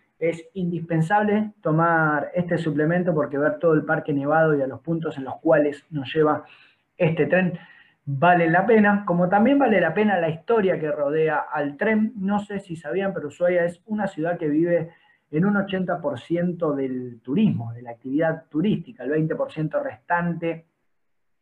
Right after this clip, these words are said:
la ciudad de Ushuaia, eh, se desenvuelven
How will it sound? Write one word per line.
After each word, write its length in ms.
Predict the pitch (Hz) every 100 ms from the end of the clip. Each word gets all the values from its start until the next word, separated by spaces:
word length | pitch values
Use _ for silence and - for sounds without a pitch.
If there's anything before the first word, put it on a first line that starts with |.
| 135
la 260 | 135 131
ciudad 280 | - 135 143
de 80 | 139
Ushuaia, 520 | 123 160 160 165 160 - - - _
eh, 600 | 151 147 131 123 120 117
se 140 | 117 135
desenvuelven 1200 | 131 131 143 165 175 165 156 139 131 123 117 120